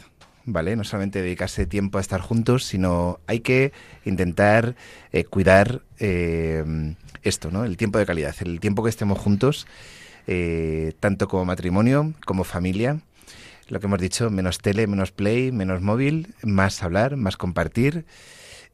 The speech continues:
Y ese tiempo de calidad también para Dios. Es decir, co-, muchas veces, eh, llegamos a misa deprisa y corriendo, eh, escuchamos misa, nos vamos de, lo que acabáis de decir, nos vamos de misa deprisa y corriendo porque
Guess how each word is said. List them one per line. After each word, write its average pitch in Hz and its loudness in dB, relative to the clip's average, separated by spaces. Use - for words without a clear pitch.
Y 101 0
ese - 2
tiempo 135 8
de 131 6
calidad 107 0
también 87 -6
para 73 -8
Dios. - -14
Es - -6
decir, 80 -4
co-, - -6
muchas 101 4
veces, 101 4
eh, 104 6
llegamos 101 4
a 98 0
misa 98 4
deprisa 98 0
y - -4
corriendo, 101 6
eh, 95 6
escuchamos 104 0
misa, 101 2
nos 110 6
vamos 117 4
de, - 4
lo 95 2
que 95 2
acabáis 98 4
de 92 4
decir, 92 -2
nos 92 2
vamos 101 2
de 104 2
misa 104 2
deprisa 101 2
y - 0
corriendo 113 6
porque 107 0